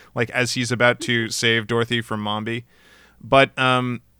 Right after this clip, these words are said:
uh, what, uh, it reminded me of, uh, one of the later TikTok works, because he, uh, like, I, I love TikTok so bad, but everybody did, because he ended up having two spin-off books of his own and a stage play. And, uh,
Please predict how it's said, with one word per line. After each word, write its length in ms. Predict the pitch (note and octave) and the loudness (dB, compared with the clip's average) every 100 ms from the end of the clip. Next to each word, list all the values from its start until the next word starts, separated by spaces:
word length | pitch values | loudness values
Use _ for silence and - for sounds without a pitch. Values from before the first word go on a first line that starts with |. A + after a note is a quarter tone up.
| - | 2
uh, 220 | D3 C3+ | 4 4
what, 280 | D#3 D#3+ D#3+ C#3 | 4 4 2 -2
uh, 360 | B2 C#3 C#3 D3+ | 0 2 4 2
it 120 | D3 | 0
reminded 400 | D3+ D#3 F#3+ F#3 | 2 2 4 2
me 220 | D3+ C#3+ | 2 2
of, 280 | B2+ B2 A2 | 2 0 -2
uh, 80 | C3+ | -4
one 200 | B2 C#3+ | 0 0
of 60 | C3+ | 2
the 100 | C3 | 2
later 340 | B2 C3 D3+ | 4 4 4
TikTok 540 | C#3 B2+ A#2 A#2 G#2+ - | 2 0 -2 0 0 0
works, 260 | G#2 F#2+ - | -4 -4 -6
because 300 | A#2+ A#2+ - | -2 -2 -2
he, 400 | F#3+ G#3+ G3 - - | -2 -2 -4 -10 -14
uh, 120 | A#2 | -6
like, 220 | B2+ B2 - | -4 -4 -2
I, 140 | D#3 - | -2 -2
I 40 | C3 | -2
love 220 | C3 A#2+ | -2 -2
TikTok 440 | - A#2 A2+ G#2+ | -4 -2 -2 -2
so 160 | - A2 | -2 -4
bad, 380 | G2+ G2+ A#2 C3+ _ _ _ _ | 0 0 -2 -6 _ _ _ _
but 100 | C3+ | 6
everybody 380 | F3 G#3+ F#3 D3 | 8 10 8 6
did, 240 | B2+ G#2 | 4 0
because 380 | A2+ A2 C3 B2 | -2 -2 0 0
he 200 | - E3+ | -2 -2
ended 200 | F#3+ E3+ | 0 2
up 140 | C#3+ C3 | 0 2
having 280 | C3+ B2 A#2+ | -2 -2 -6
two 400 | - C#3 C#3 C3 | -2 0 0 -2
spin-off 500 | - C3+ C3 C3 - | -4 -2 0 -2 -2
books 240 | B2 - | -4 -4
of 80 | A#2+ | -4
his 120 | A2 | -4
own 300 | B2 B2+ A#2 - | -2 -2 -4 0
and 220 | C#3 D#3 | 2 4
a 100 | C3+ | 2
stage 420 | - B2 C3+ C#3 | 2 0 -2 -2
play. 380 | - G2 E2+ A2 _ _ _ _ _ _ _ - | -8 -8 -8 -12 _ _ _ _ _ _ _ -2
And, 380 | A#2 A#2+ A#2+ | 2 2 2
uh, 400 | A#2+ A#2 A2+ A2+ | 2 4 4 2